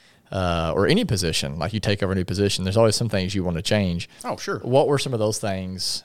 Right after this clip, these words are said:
Speaker 1: And I'm curious, like, have you been able to move in that direction yet?
Speaker 2: Th-,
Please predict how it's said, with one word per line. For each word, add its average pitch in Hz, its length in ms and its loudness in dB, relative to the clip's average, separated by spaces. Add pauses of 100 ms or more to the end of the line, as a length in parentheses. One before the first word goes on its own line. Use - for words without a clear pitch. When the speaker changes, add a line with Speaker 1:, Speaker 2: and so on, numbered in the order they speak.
(340)
Speaker 1:
And 98 360 2
I'm 95 120 0
curious, 104 460 0
like, 92 140 0
have 95 100 -4
you 104 100 2
been 101 200 2
able 98 240 4
to 92 460 2
move 98 500 2
in 92 80 -2
that 87 200 0
direction 82 520 -2
yet? 67 240 -4 (1700)
Speaker 2:
Th-, 147 140 -4